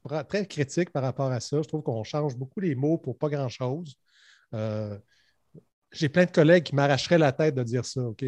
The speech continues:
Donc, euh, c'est, c'est, c'est évident là, qu'il y aurait probablement une armée là, qui serait à mes trousses pour me dire que, euh, j'ai, j'ai complètement tort de dire ça. Mais moi, je trouve qu'à l'échelle de la salle de classe, ça ne change pas grand-chose.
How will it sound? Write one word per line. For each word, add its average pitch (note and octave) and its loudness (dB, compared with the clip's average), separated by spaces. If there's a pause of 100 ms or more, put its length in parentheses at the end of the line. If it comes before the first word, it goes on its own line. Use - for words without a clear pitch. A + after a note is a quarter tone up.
Donc, A2 -8
euh, G#2 -8 (920)
c'est, - -10
c'est, G2+ -8
c'est G#2 -10
évident B2+ -2
là, A#2+ -2
qu'il G2+ -10 (480)
y A2 -10
aurait A#2 -8
probablement A#2+ -2
une C3+ -2
armée B2+ 0
là, B2+ -4
qui G#2+ -10
serait - -6
à B2 0
mes A#2 -2
trousses C3 -6
pour A2 -10
me A2 -8
dire B2+ -4
que, G#2 -10 (600)
euh, G2 -12
j'ai, F#2+ -12
j'ai G#2+ -10
complètement B2+ -4
tort C#3 0
de A2+ -4
dire A2 -6
ça. F3+ -2 (360)
Mais C#3 4 (140)
moi, D3 8
je D3+ 6
trouve D3+ 0
qu'à C#3 0
l'échelle B2 0
de C#3+ -2
la C3 -2
salle C3 -4
de B2 -4
classe, C#3+ -2
ça B2+ -6
ne A2 -4
change A2+ -8
pas C#3 -2
grand-chose. A#2 -8